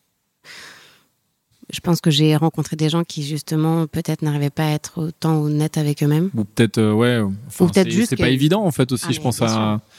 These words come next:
Speaker 1: Bien sûr.
Speaker 2: à, à, déjà pour soi-même, à se, à, à accepter, et puis en plus de ça, à dire à son partenaire, ouais.
Speaker 1: Bien sûr. Ah non, mais c'est un travail de malade, hein, euh,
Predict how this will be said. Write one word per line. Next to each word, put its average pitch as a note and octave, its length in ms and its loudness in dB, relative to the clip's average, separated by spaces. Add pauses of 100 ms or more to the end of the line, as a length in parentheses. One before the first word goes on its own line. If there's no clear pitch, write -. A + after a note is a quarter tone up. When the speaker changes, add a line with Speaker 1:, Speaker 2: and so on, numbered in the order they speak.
(160)
Speaker 1:
Bien E3+ 100 -2
sûr. G2+ 200 -8
Speaker 2:
à, G#2 960 0
à, G#2 40 0
déjà G#2+ 560 2
pour - 140 -10
soi-même, A#2+ 460 4
à G#2+ 80 0
se, - 180 -4
à, G2 480 0
à G#2 160 -4
accepter, A#2 560 0
et A#2 40 2
puis G2 360 -4
en G2 140 2
plus A2 200 0
de G#2+ 80 0
ça, A#2+ 240 2
à G#2 60 2
dire G#2 200 2
à G2 60 2
son F#2+ 140 -4
partenaire, G2 420 0
ouais. F#2+ 100 0 (160)
Speaker 1:
Bien F3+ 140 8
sûr. G#3 180 2
Ah E3 80 4
non, G3 120 6
mais C3 100 -2
c'est D3 120 -6
un C#3+ 40 -2
travail C#3+ 300 -2
de C#3 80 -2
malade, E3+ 260 0
hein, D3 260 -2 (380)
euh, - 120 -6